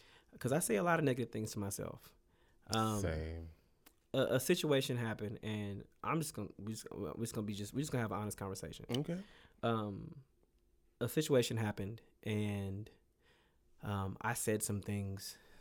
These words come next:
Speaker 1: that some people didn't find favorable. And I'm gonna be, I'm gonna be honest, but I'm gonna be careful. I'm gonna be, um, thoughtful and intentional about what I'm saying. I, I said some things on this podcast,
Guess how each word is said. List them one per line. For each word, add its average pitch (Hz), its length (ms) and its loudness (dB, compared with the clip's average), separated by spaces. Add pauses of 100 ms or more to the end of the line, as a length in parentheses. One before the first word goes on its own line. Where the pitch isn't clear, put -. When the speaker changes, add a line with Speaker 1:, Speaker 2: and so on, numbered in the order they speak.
(140)
Speaker 1:
that 101 440 -2 (1000)
some - 200 -4
people 117 240 0
didn't 104 200 2
find 98 260 -2
favorable. 98 380 -2
And 101 80 0
I'm 120 60 2
gonna 147 100 2
be, 135 280 2
I'm 110 100 -2
gonna 117 120 2
be 110 340 -2 (880)
honest, 123 280 6
but 110 60 -2
I'm 104 80 2
gonna 98 60 -2
be 101 100 -2
careful. 101 440 -2
I'm 101 100 -2
gonna 98 120 -4
be, 98 300 -4 (720)
um, 95 420 -2 (680)
thoughtful 101 520 -2
and 95 160 -4
intentional 95 540 -4
about 95 180 -2
what 95 120 -2
I'm 95 100 -4
saying. 92 380 -6 (1040)
I, 120 500 4 (580)
I 120 120 0
said 135 260 4
some 127 120 2
things 113 180 2
on 104 60 2
this 101 120 0
podcast, 101 760 -2